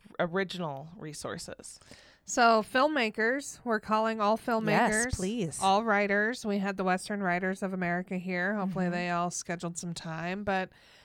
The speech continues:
Speaker 2: amazing stories that haven't been told
Speaker 3: Mm-hmm.
Speaker 2: on the big screen, in a book, in an exhibit, just waiting for you to come and experience. I think that's what's so amazing. And,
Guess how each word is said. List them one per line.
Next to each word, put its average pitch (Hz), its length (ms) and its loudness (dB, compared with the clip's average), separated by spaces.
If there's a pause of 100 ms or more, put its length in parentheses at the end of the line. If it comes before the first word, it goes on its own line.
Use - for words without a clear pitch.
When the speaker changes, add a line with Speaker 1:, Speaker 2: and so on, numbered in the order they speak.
(240)
Speaker 2:
amazing 226 720 0
stories 214 540 0
that 190 180 0
haven't 202 580 -2
been 196 280 0
told 180 760 0
Speaker 3:
Mm-hmm. 180 300 0
Speaker 2:
on 190 140 -2
the 165 100 -4
big 196 280 -4
screen, 233 580 -6
in 185 220 -6
a 151 60 0
book, 185 640 0 (180)
in 190 140 -2
an 170 120 -2
exhibit, 180 720 -2 (360)
just - 280 -4
waiting 185 800 -2
for 175 200 -4
you 160 500 -2
to 180 120 -6
come 160 600 -2
and 170 120 -6
experience. 165 720 -6
I 175 120 -2
think 185 200 -2
that's 180 240 -4
what's 196 180 -6
so 165 460 0
amazing. 165 600 -6
And, 165 160 -6